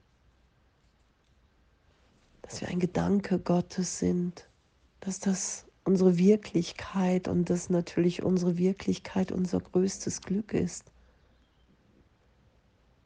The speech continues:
Und all das, was wir glauben, im Ego schützen zu müssen, an Besonderheit, dass das unser Gefängnis ist,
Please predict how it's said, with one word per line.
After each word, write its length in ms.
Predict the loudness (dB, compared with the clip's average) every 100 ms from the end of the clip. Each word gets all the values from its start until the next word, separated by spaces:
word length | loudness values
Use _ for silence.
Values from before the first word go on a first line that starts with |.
| _ -8
Und 260 | -8 -2
all 220 | 2 2
das, 420 | 2 0 0 -2 -6
was 160 | -2
wir 80 | 2
glauben, 480 | 4 4 2 2 2
im 180 | 2 2
Ego 360 | 2 2 -2
schützen 580 | -2 -4 -6 -6 0 0
zu 220 | 0 -2
müssen, 440 | 0 0 0 -2 -2
an 180 | 0
Besonderheit, 1300 | 0 0 0 2 2 2 0 0 0 0 0 -4 -12 -20 -20 _ _ -20 _ _ -20 _ _ _ _ _ _ _ _
dass 240 | -16 -6
das 240 | -2 -2 0
unser 280 | 0 2
Gefängnis 760 | 0 -2 -2 0 0 0 -2 -2
ist, 420 | -2 -2 -6 -16